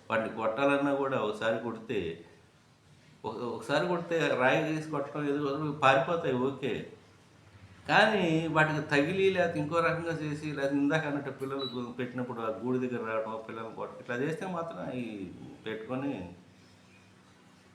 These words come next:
చేస్తాయి వాటి తరహాలో అవి. తర్వాత వాటి ప్రదేశం, టెరిటోరియల్ ప్రొటెక్షన్. ప్రతి జీవికి కూడా ఇది ఒకటి ఉంది, టెరిటోరియల్ ప్రొటెక్షన్. అంటే తాము ఉంటున్నటువంటి ఆ ప్రదేశాన్ని రక్షించుకోవటం అన్నమాట.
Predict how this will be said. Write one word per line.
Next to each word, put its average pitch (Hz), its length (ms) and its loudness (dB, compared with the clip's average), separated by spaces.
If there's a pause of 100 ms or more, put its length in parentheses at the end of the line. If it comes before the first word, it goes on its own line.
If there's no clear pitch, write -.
(560)
చేస్తాయి 117 360 0 (120)
వాటి 101 160 0
తరహాలో 107 680 -4
అవి. 80 180 -6 (1040)
తర్వాత 160 360 4 (1800)
వాటి 120 280 4
ప్రదేశం, 147 500 -4
టెరిటోరియల్ 160 720 0
ప్రొటెక్షన్. 90 480 -10 (580)
ప్రతి 123 220 -6
జీవికి 151 400 -6
కూడా 143 200 -4
ఇది 123 160 -6
ఒకటి 104 280 -10
ఉంది, 98 360 -10 (140)
టెరిటోరియల్ 110 440 -10
ప్రొటెక్షన్. - 400 -20
అంటే - 400 -8 (460)
తాము 135 260 6
ఉంటున్నటువంటి 143 680 -2
ఆ 113 100 0
ప్రదేశాన్ని 135 560 -2
రక్షించుకోవటం 90 640 -14
అన్నమాట. - 260 -16